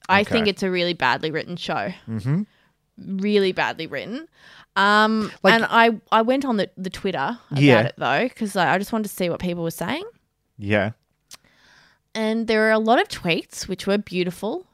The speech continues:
Speaker 2: Mm.
Speaker 1: um, just being like, you know, "It means so much to me to have, like, a lesbian superhero on T V
Speaker 2: Mm-hmm.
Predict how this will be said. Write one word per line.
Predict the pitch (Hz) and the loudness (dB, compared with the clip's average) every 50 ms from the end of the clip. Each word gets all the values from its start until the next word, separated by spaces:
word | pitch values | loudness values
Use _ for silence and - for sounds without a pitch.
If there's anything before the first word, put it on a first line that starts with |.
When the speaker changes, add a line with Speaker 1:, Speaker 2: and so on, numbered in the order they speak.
| - | -12
Speaker 2:
Mm. | 117 127 135 131 139 180 - _ _ _ _ | -10 -8 -6 -6 -8 -8 -10 _ _ _ _
Speaker 1:
um, | 170 175 170 170 165 175 190 | -4 -2 0 0 -2 -2 -4
just | 196 185 - | -8 -6 -4
being | 202 190 185 | -2 -2 0
like, | 180 175 175 175 175 - - | 2 2 0 0 -2 -4 -4
you | 220 | -2
know, | 196 175 160 | 0 0 0
"It | 160 160 170 | 0 0 -2
means | 185 196 190 196 196 - - | -2 -4 -4 -4 -4 -6 -6
so | - - 220 208 | -4 -2 -2 -2
much | 202 180 156 - - - - - | -2 -2 -4 -6 -8 -10 -10 -10
to | - 180 | -8 -8
me | 175 165 - - - 156 | -6 -6 -6 -6 -6 -6
to | - 165 | -8 -6
have, | 160 - - - | -6 -6 -6 -6
like, | 160 - | -8 -8
a | 165 | -8
lesbian | 175 190 208 208 208 196 208 208 190 185 | -6 -4 -2 -2 -2 -4 -4 -6 -8 -8
superhero | 175 - - 175 165 175 175 180 185 185 180 175 170 160 | -10 -10 -10 -10 -8 -8 -8 -8 -8 -8 -6 -4 -6 -6
on | 156 156 - | -6 -10 -12
T | - - 226 233 233 | -8 -6 -4 -4 -2
V | 226 254 269 269 269 269 269 277 247 - | 0 0 0 0 -2 -2 -4 -4 -6 -6
Speaker 2:
Mm-hmm. | 107 107 120 | -6 -6 -4